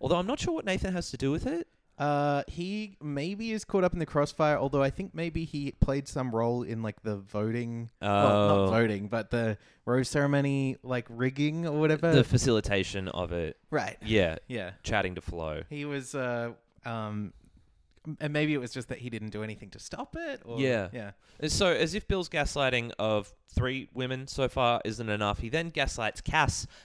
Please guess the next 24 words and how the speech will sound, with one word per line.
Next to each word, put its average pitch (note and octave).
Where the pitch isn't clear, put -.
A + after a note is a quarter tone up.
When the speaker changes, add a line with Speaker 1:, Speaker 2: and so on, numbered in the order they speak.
Speaker 1:
and G#3+
the D#3
entire C#3
fucking A#2+
nation B2+
by G#2
saying, G#2
"I C3
think G3+
actions D3+
speak -
louder A#2+
than G#2
words. G2
Would C3
I B2+
really C3
want A#2+
to B2
explore G#2+
something G2+
with F#2+
Flo?" E2+
Speaker 2:
Yeah. F2+